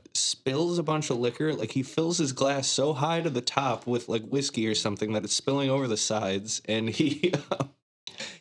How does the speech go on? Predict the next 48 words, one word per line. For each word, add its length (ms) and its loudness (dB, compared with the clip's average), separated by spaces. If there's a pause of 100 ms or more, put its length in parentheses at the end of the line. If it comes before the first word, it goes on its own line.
he 100 2
goes 400 2
and 100 2
he 80 0
sets 440 0
it 160 -2
down 320 2
on 300 -2
the 80 0
note, 500 0
which 280 -4
leaves 220 0
a 60 2
little 280 0
circle 720 0 (120)
on 140 -4
the 80 -4
center 300 -2
of 80 -4
the 60 -4
note, 340 -6
which 280 -6 (320)
is 80 0
a 60 2
thing 220 0
I 60 2
wanted 200 2
to 60 -2
talk 240 0
about. 200 -2
There 100 2
are 60 0
tons 420 -2
of 120 0
shots 420 0
with 160 -4
just 220 -2 (140)
a 80 0
circular 580 0
object 420 -2
in 80 0
the 80 0
center 320 0
of 100 0
it. 120 -2 (120)
It's 160 -6
a 40 -2
little 500 0